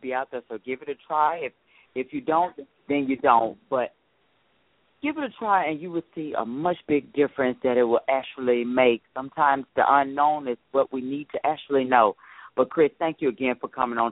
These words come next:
to the show. Hopefully one day we'll get a chance to do this, 'cause this is an interesting topic. I love this, you know, and I will definitely get back to you on my results as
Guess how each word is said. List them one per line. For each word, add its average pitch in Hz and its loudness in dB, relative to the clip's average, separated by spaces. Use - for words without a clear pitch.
to 131 -8
the 113 -8
show. 127 4
Hopefully 139 0
one 127 -6
day 127 -2
we'll 135 -4
get 120 -4
a - -18
chance 120 -2
to 104 -20
do 123 -2
this, 117 -6
'cause 123 0
this 151 -6
is 104 -8
an 110 4
interesting 117 -4
topic. - 2
I 104 2
love 120 2
this, 95 -10
you 110 -12
know, 110 -2
and 110 0
I 120 6
will 120 0
definitely 123 -10
get 104 -14
back 113 -12
to 113 -20
you 123 -10
on 117 -10
my 120 -4
results 110 -10
as 98 -14